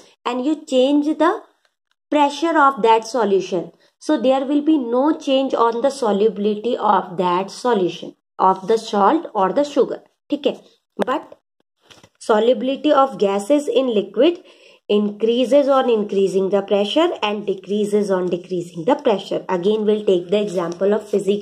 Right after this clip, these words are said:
cold drinks कि आपने देख, जो कोल्ड ड्रिंक्स जो पैक होती हैं, they generally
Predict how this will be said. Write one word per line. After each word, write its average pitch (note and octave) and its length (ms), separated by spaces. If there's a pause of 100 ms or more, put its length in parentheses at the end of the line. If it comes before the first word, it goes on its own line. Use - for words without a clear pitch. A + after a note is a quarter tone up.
cold F3 240
drinks D4+ 320 (640)
कि D4+ 120 (560)
आपने G#3 280
देख, G#3 400 (140)
जो C#4 180 (240)
कोल्ड G#3 320
ड्रिंक्स B3+ 320
जो B3+ 100 (140)
पैक A3+ 300
होती A3 360
हैं, A#3+ 180 (120)
they A#3 160 (100)
generally A3 460